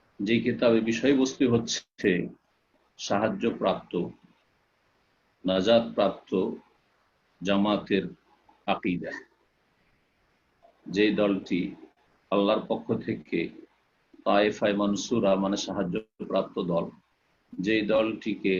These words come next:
নাজাত, নাজাতপ্রাপ্ত বলেছেন রাসূলুল্লাহ সাল্লাল্লাহু আলাইহি ওয়াসাল্লাম, ফিরকায়ে নাজিয়া, সেই দল বা সেই জামাতের আকীদা, দ্বীনি বিশ্বাস কি? এই মর্মে অনেক কিতাবাদি রয়েছে আলহামদুলিল্লাহ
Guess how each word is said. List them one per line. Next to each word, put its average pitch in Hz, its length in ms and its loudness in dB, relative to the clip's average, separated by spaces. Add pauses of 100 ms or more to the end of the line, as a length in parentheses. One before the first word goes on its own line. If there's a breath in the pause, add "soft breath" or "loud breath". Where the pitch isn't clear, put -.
(140)
নাজাত, 117 400 0 (300)
নাজাতপ্রাপ্ত 113 600 0 (140)
বলেছেন 101 300 0
রাসূলুল্লাহ 92 540 0
সাল্লাল্লাহু 92 680 -6
আলাইহি 92 120 -2
ওয়াসাল্লাম, - 100 -18
ফিরকায়ে 95 440 0 (120)
নাজিয়া, 95 400 0 (640)
সেই 120 300 0 (140)
দল 107 180 2 (100)
বা 104 80 0 (120)
সেই 127 200 2 (120)
জামাতের 104 540 0 (1160)
আকীদা, 104 540 2 (720)
দ্বীনি 110 340 0 (160)
বিশ্বাস 87 520 -2 (260)
কি? 98 160 0 (1500)
এই 151 140 6
মর্মে 151 260 4 (140)
অনেক 131 240 6
কিতাবাদি 90 480 0
রয়েছে 98 500 -2 (140)
আলহামদুলিল্লাহ 95 680 0